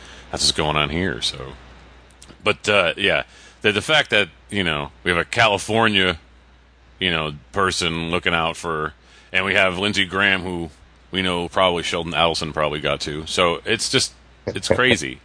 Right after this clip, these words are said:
Speaker 1: It's just crazy. And I, uh, I, we, we were so excited. We wrote a publisher's column about Pennsylvania getting on board and the other three states starting to pool their players and stuff. And now we have to write another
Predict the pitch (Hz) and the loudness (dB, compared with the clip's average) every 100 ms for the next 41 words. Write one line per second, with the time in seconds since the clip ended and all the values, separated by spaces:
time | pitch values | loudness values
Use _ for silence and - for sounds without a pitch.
0 | _ - 90 101 90 - 80 71 69 64 | _ -4 -4 -4 -6 -2 -2 -2 -6 -4
1 | 78 80 80 - - - - - - _ | -2 -2 -2 -10 -20 -20 -20 -20 -20 _
2 | - 80 71 - - - - - 113 131 | -4 -2 -2 -4 -12 -20 -12 -2 2 4
3 | 127 120 113 160 160 - 143 151 104 101 | 4 2 2 2 2 4 4 4 2 2
4 | 101 90 101 127 123 123 - 113 120 117 | 2 2 2 2 2 0 2 4 4 2
5 | 117 110 110 - 110 104 90 110 110 107 | 0 2 2 2 -2 0 2 2 2 0
6 | 104 110 98 107 107 95 98 104 104 98 | 0 0 0 0 0 0 0 0 -4 -4
7 | 101 104 98 101 95 95 92 98 _ - | 0 0 0 -2 -4 -4 -6 -8 _ -20
8 | - - - 117 107 110 104 107 104 104 | -20 -14 -4 0 2 2 2 4 4 4
9 | 104 98 98 104 104 104 - 85 101 101 | 0 -4 -6 -2 0 -2 -4 -12 -10 0
10 | 117 123 127 123 117 98 107 113 110 123 | 0 2 0 0 -4 2 4 4 2 2
11 | 120 | 0